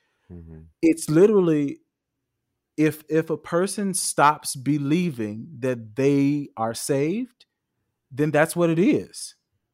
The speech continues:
Speaker 1: Mm.
Speaker 2: So I, I,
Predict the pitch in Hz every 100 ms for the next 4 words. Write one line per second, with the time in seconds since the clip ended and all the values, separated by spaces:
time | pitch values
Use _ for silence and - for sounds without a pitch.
0 | _ _ _ _ _ _ _ _ _ _
1 | _ _ _ _ _ _ _ _ _ _
2 | _ _ _ _ _ _ _ _ - 92
3 | 87 _ - - 175 165 269 - - 220